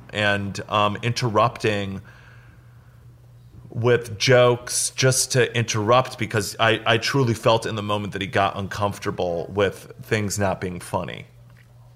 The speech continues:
um, which I don't think is the case with him anymore.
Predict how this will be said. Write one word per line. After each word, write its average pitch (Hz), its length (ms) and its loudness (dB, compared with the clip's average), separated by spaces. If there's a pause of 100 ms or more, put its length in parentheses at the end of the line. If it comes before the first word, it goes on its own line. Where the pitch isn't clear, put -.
(320)
um, 92 460 -2 (500)
which - 640 0 (140)
I 110 100 0
don't 107 220 -2
think 104 220 -6
is 92 140 -6
the 95 80 -8
case 92 380 -8
with 92 160 -8
him 85 400 -8 (100)
anymore. 90 600 -4